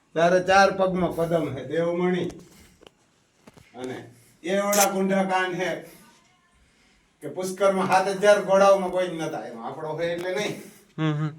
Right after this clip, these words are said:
Speaker 1: પણ
Speaker 2: કેટલામો રામભાઈ નંબર લઈ આવ્યો?
Speaker 1: ત્યાં ચોથો નંબર આપ્યો હતો.
Speaker 2: ચોથો નંબર.
Speaker 1: હા. એક ત્યાં આદતમાં હતો.
Speaker 2: આદતમાં?
Speaker 1: આદત હતો તાર. હમણાં દાંત કીધા બે.
Speaker 2: હમ, હમ.
Speaker 1: તાર આદત હતો.
Speaker 2: હમ, હમ.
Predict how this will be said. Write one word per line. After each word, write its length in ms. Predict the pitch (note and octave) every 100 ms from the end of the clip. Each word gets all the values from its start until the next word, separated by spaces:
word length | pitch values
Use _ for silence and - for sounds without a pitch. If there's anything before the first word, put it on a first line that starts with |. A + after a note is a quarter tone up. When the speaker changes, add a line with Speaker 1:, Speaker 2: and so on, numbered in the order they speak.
| - - - - -
Speaker 1:
પણ 200 | C#3 C#3 - - _
Speaker 2:
કેટલામો 400 | D#3 E3 F#3+ F#3+
રામભાઈ 320 | E3+ E3+ F3+ E3
નંબર 320 | D3+ D3+ C3+
લઈ 300 | C#3 C3 C3
આવ્યો? 180 | B2+ C3 _ _ -
Speaker 1:
ત્યાં 200 | E3+ F3+
ચોથો 300 | F#3 G3+ G3+
નંબર 280 | F3 E3 D3
આપ્યો 200 | B2+ B2
હતો. 120 | - -
Speaker 2:
ચોથો 340 | D3 D3+ -
નંબર. 260 | C3 B2 A#2 G#2
Speaker 1:
હા. 320 | G2+ G2+ E2+ _ _ _ _ _ _ C#3+
એક 180 | C#3 C#3
ત્યાં 320 | D3 C#3+ -
આદતમાં 560 | F3 F#3 F3 - A#2 G2
હતો. 300 | - - -
Speaker 2:
આદતમાં? 540 | C3+ D3 D3 - B2 C3
Speaker 1:
આદત 180 | C#3 -
હતો 380 | - - - -
તાર. 140 | - - _ _ _ _ _ _
હમણાં 280 | A#2+ C#3+ C#3
દાંત 320 | C#3+ D3 D3
કીધા 240 | D#3+ D#3+ C3+
બે. 280 | B2 C3 - - - -
Speaker 2:
હમ, 180 | C#3+ C#3+
હમ. 160 | C#3 C3+
Speaker 1:
તાર 180 | B2+ C3
આદત 380 | D3 D3 B2+ F#2+
હતો. 220 | - - - - _ -
Speaker 2:
હમ, 240 | C#3 C#3
હમ. 80 | C3+